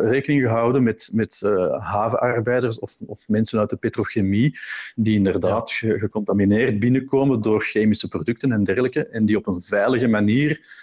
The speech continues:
Speaker 1: moeten ontvangen worden en ook behandeld worden, afgescheiden beschermd van, van,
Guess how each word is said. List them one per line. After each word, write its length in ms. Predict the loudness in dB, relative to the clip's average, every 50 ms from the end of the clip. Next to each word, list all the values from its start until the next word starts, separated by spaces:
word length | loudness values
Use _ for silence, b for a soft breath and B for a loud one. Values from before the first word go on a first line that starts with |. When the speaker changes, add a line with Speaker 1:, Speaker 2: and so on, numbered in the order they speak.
| -10 _
Speaker 1:
moeten 440 | 0 0 0 2 0 0 0 0 0
ontvangen 460 | -2 -4 -4 -4 -2 0 2 2 2
worden 280 | 2 2 2 0 0
en 140 | 0 0 2
ook 120 | 2 2 0
behandeld 460 | -2 -2 0 0 0 0 0 0 0
worden, 260 | -2 0 0 0 0
afgescheiden 320 | -2 -4 -6 -6 -6 -6 -6 -4
beschermd 440 | -2 -2 0 0 -2 -4 -6 -12 B B B B B B B B
van, 460 | -4 -2 0 2 2 2 2 2 0 0
van, 460 | 0 0 0 2 2 2 0 0